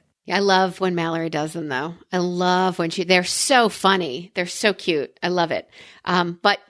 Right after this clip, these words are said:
she's fifteen. <laughs> So let's remember, she's fifteen, and she's starting maybe to <laughs> grow out of it.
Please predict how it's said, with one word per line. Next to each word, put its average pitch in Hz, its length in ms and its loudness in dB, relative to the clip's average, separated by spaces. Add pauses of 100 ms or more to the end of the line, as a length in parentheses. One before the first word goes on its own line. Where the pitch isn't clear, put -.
she's - 340 -2
fifteen. - 360 -6 (220)
<laughs> 262 340 0
So 254 300 0
let's 214 260 0
remember, 277 640 2 (260)
she's - 520 -6
fifteen, 180 300 -4
and 170 180 -10
she's 330 300 -6
starting 311 720 -14
maybe 285 320 -10
to 277 100 -8
<laughs> 269 100 -2
grow 254 200 6
out 233 360 2
of 247 140 -2
it. 185 240 2